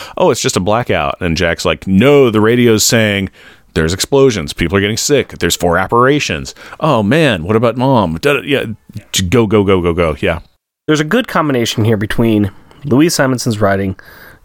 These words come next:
Speaker 2: John Bogdanove's art. You can tell there's a lot of love in here because it's tying in her other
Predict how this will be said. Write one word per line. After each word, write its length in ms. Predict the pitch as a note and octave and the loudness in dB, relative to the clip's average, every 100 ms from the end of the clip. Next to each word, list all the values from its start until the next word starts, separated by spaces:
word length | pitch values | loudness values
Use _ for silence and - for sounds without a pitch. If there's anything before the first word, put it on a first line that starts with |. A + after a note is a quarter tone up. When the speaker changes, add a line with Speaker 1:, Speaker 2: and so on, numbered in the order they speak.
| - | -4
Speaker 2:
John 200 | A#2+ C3+ | -2 0
Bogdanove's 460 | A#2+ A#2+ A#2 G#2 | -2 0 0 0
art. 260 | F#2 F#2+ G2+ - - _ _ _ | -2 -4 -4 -12 -20 _ _ _
You 100 | E3+ | -4
can 140 | D#3 D3+ | -2 0
tell 160 | E3 | 2
there's 160 | E3 C#3 | 2 2
a 60 | |
lot 180 | C3 B2 | 2 4
of 60 | G#2 | 2
love 200 | C3 C3+ | 2 0
in 100 | G#2+ | -2
here 100 | G2+ | -4
because 280 | G2 A#2 G#2 | -2 -2 -2
it's 160 | G2+ | -6
tying 460 | - - D3 B2 A#2+ | -6 -2 0 2 2
in 320 | A#2 G#2+ G#2 - - | 2 2 0 -8 -18
her 240 | - C#3+ C#3 | -4 -2 2
other 420 | C3 C#3+ A#2+ G2+ | 0 0 0 -2